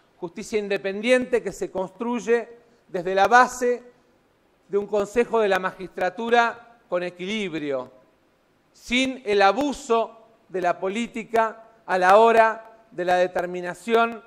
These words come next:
de quienes integran la justicia, con la garantía para aquellos que trabajan en materia de investigación de corrupción, de su libertad, de su independencia, pero además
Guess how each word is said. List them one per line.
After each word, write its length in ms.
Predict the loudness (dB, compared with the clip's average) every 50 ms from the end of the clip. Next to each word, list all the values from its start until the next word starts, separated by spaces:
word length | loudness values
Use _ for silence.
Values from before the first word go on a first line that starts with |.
| -20 _ _ _ _ _
de 180 | -10 -10 -10
quienes 380 | -6 -4 -4 -2 -2 -4 -6 -8
integran 460 | -10 -6 0 2 2 2 2 0 0
la 100 | -2 -4
justicia, 760 | -4 -6 -14 -12 -10 -10 -12 -12 -12 -12 -10 -10 -10 -10 -12 _ _ _ _ _ _ _ _ _ _ _ _ _ _ _ _ _ _ _ -6
con 160 | -6 -4 0
la 100 | 2 4
garantía 680 | 4 4 4 2 2 0 -2 -4 0 4 6 6 4 6
para 160 | 2 2 2
aquellos 360 | 2 0 -2 -6 -4 -6 -6 -2
que 120 | -4 -4
trabajan 840 | -2 2 4 6 8 8 8 8 6 4 -2 -2 -2 -2 -4 -12 -20 -20 _ _ _ _ -16
en 120 | -14 -12
materia 420 | -8 -8 -6 -2 -2 0 0 0 0
de 80 | 0
investigación 680 | -2 -4 -6 -10 -8 -8 -10 -10 -8 -6 -6 -6 -6
de 100 | -6 -8
corrupción, 720 | -6 -6 -6 -8 -8 -14 -12 -6 -4 -2 -2 -2 -6 -10 -20 _ _ _ _ _ _ _ _ _ _ _ _ _ _
de 120 | -14 -14 -12
su 160 | -10 -8 -6
libertad, 840 | -4 -2 -2 -2 -2 0 4 8 8 8 8 6 2 -6 -12 -16 -20 -20 _ _ _
de 120 | -14 -14 -12
su 120 | -12 -12
independencia, 680 | -12 -8 -8 -8 -8 -8 -10 -10 -12 -12 -10 -10 -10 -8
pero 160 | -4 0 2
además 680 | 2 2 2 4 4 2 2 2 -2 -8 -18 -20 -20 _